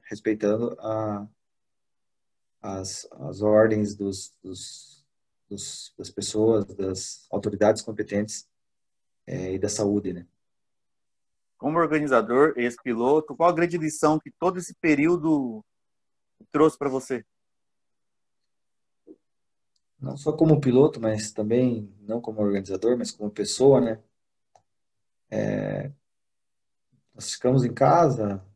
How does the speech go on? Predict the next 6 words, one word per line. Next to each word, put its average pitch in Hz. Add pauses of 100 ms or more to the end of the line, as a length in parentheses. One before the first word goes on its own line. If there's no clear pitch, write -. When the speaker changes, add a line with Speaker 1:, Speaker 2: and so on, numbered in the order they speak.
(840)
Speaker 1:
com 107
a 107
família, 120
eu 120
viajava 117
muito. 120